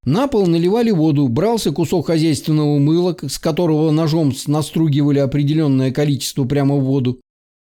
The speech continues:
Потом из этого универсального моющего средства активно взбивалась пена.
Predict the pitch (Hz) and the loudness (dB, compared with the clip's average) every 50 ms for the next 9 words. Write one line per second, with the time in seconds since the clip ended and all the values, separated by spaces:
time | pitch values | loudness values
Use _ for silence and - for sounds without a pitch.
0 | _ _ _ _ _ - 147 160 - 269 285 277 214 151 202 220 214 196 196 185 | _ _ _ _ _ -6 -4 -2 0 2 2 2 2 2 0 0 0 0 2 2
1 | 190 190 185 180 180 190 180 - - 190 180 175 165 160 160 160 170 175 185 180 | 2 2 2 2 2 0 0 -2 -2 0 0 2 2 2 2 0 0 0 2 2
2 | 185 180 170 147 135 120 - - - 139 123 135 127 - - 156 220 240 208 - | 2 2 2 2 2 0 0 -2 -2 0 0 0 -2 -2 -2 -2 -2 -2 -4 -6
3 | - - 127 113 107 - - 143 127 - - - 202 214 202 165 147 127 113 113 | -6 -4 -2 -2 -2 -2 -2 -4 -6 -4 -4 -2 0 2 2 2 2 0 0 0
4 | 120 139 147 151 147 143 147 143 - - - 160 123 101 90 73 | 0 2 2 2 2 0 0 -2 -4 -4 -4 -2 -2 -2 -4 -6